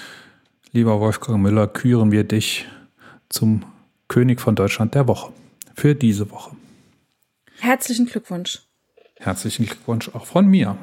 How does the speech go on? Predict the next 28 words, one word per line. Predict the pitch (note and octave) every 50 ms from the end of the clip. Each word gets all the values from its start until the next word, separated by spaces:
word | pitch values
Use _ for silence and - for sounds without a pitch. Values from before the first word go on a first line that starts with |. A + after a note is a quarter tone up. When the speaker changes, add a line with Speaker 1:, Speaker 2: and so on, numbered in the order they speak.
| - -
Speaker 1:
Und | D3 D#3 -
damit | D3+ D#3+ F3+ F#3 - -
hätten | G#3 - - D4+ A#3
wir's. | B2+ G2 G2 - - - - - - - - -
Unser | - A2+ A2 G#2+
neues | A2 A2 B2 C#3+ F#3 F#3 - -
Konzept, | - C3+ B2+ - - - D#3+ D#3 - - - - - - - - _ _ _ - - - - - - - _ -
Themen | - C#3 C3+ C#3+ C#3 C3+
hin | A#2+ B2+ D3+ D#3
und | C3+ B2 A#2 -
her | - C#3 C#3+ C#3+
gereicht. | B2 A#2+ G#2+ G#2 G#2 A2 B2+ C#3+ D#3 D3 - - - - - - - - - - - _ _ _ _ _ _ _ - - - _ _ _ _ -
Äh, | A#2+ A2+ A2+ A2+ A2+ A#2 A#2 A#2 A2 A2 - - - - -
uns | - D3 - -
würde | D#3 D#3 C#3
interessieren, | C#3 - - C3+ - - - D3 D3 C#3+ A#2
was | A#2+ B2 B2 - -
ihr, | - E3 E3+ F#3 F3
liebe | E3 D#3 D#3 D3 C#3 C#3
HörerInnen, | C3+ D3 D3 C3+ A2+ - C#3 C3+ C3 B2
davon | A#2+ A2+ - - A2+ A2 A2 -
haltet. | C3+ C#3+ C#3+ C#3 - C3+ B2+ B2+ -
Äh, | - - A#2+ A#2
lasst | A#2 A2+ B2 B2 - -
uns | A2+ A2+ -
gerne | - A#2+ A#2+ A#2+ A#2+ - -
einen | A#2 G#2+ G#2+ G#2+ G#2 G#2
Kommentar | - - - G#2 G#2 G#2 A#2 - - - C3+ C#3+ D3 D3+ D3 D3+